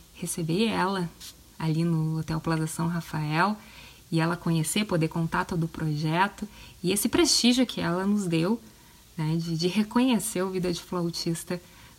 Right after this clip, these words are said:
como, ah, um núcleo vivo da cultura. E além dos bastidores,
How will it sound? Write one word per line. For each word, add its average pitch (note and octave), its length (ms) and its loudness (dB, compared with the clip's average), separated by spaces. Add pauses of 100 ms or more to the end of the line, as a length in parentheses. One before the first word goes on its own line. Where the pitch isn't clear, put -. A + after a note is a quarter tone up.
(160)
como, G3 480 0 (460)
ah, F#3 320 0
um G3+ 60 2
núcleo A3+ 360 6
vivo G3 400 0 (380)
da F3 160 0
cultura. D#3+ 840 0 (640)
E G#3+ 220 6
além F3+ 300 4
dos G3 120 -2
bastidores, E3 920 -2